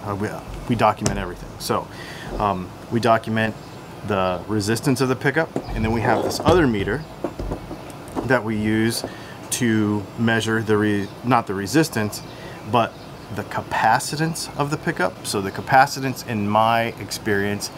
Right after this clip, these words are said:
has had a lot to do with the amount of clarity, uh, and definition, note definition that the pickup has.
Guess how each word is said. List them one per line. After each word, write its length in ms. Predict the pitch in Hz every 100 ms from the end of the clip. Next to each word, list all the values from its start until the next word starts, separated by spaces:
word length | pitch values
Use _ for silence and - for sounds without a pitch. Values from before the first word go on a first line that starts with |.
| - - -
has 340 | - 113 104 95
had 160 | 117 104
a 40 |
lot 280 | 95 104 110
to 80 | 117
do 200 | 104 107
with 280 | 104 104 -
the 120 | 101
amount 440 | 95 98 101 107
of 180 | - -
clarity, 800 | - - 117 117 117 - 117 120 - - - 104
uh, 140 | 92
and 160 | 104 92
definition, 720 | 117 - 107 107 - 101 98
note 220 | 117 107
definition 560 | 104 95 95 92 95 92
that 120 | 90
the 60 | 85
pickup 300 | - - -
has. 380 | 85 80 -